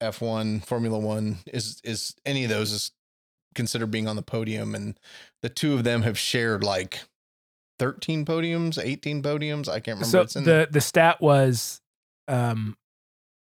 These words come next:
Speaker 2: it was Lewis, Max, and Valtteri, who's Lewis's partner, who's my favorite driver, Valtteri Bottas. The three of them have been on the podium thirteen times this year.
Speaker 1: Oh, okay. So it's all three of them
Speaker 2: Yeah.
Speaker 1: thirteen times. So anyway,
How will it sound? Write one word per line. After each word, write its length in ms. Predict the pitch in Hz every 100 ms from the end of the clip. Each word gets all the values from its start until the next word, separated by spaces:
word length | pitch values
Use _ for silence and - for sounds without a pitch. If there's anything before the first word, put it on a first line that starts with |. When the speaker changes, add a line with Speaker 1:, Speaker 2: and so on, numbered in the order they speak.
| _
Speaker 2:
it 100 | 160
was 320 | 147 131 113 -
Lewis, 680 | 147 156 170 180 - - -
Max, 500 | 135 139 143 135 -
and 200 | 143 117
Valtteri, 540 | 120 117 - 113 110 104
who's 300 | 113 101 -
Lewis's 360 | 120 110 117
partner, 400 | - 120 98 92
who's 180 | 90 104
my 160 | 123 123
favorite 280 | 113 98 87
driver, 260 | 87 82
Valtteri 320 | 85 95 92 87
Bottas. 460 | 85 - 85 - - _ _ _ _ _ -
The 100 | 127
three 380 | - 151 165
of 160 | 147 107
them 180 | 123 113
have 120 | 110
been 120 | 110
on 80 | 110
the 80 | 104
podium 340 | 117 107 98
thirteen 560 | 90 - 110 - 110 98
times 360 | 92 92 85
this 160 | 82 -
year. 80 | -
Speaker 1:
Oh, 220 | 135 120
okay. 220 | 131 139 117
So 160 | 123
it's 100 | 107
all 140 | 120 120
three 340 | - 127 156
of 80 | 117
them 140 | 110
Speaker 2:
Yeah. 200 | 123 90 78
Speaker 1:
thirteen 240 | - 110
times. 440 | 95 107 107 104 - - - - - - -
So 180 | - 202
anyway, 420 | 160 135 113 107